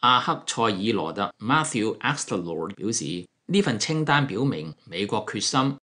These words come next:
喺涉及國家安全問題上毫不留情咁施加後果，其中包括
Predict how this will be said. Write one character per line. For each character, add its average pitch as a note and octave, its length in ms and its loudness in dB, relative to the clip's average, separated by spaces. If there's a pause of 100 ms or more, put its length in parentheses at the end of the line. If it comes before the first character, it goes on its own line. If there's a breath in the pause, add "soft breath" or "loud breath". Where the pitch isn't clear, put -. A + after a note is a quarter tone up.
喺 A2+ 140 -4
涉 A2+ 140 -2
及 - 320 -6
國 G#2 200 -2
家 A#2+ 180 0
安 B2 220 -2
全 D2+ 220 -6
問 E2+ 160 -6
題 D#2 180 -10
上 F2+ 320 -6 (120)
毫 E2+ 160 -4
不 C#3+ 100 0
留 F2 260 0
情 D#2+ 220 -10
咁 F2+ 240 -8
施 B2+ 220 -2
加 A2+ 180 2
後 F2+ 180 -2
果， F2 540 -6
其 F#2 180 -6
中 C#3 220 0
包 E3 160 6
括 C3+ 180 2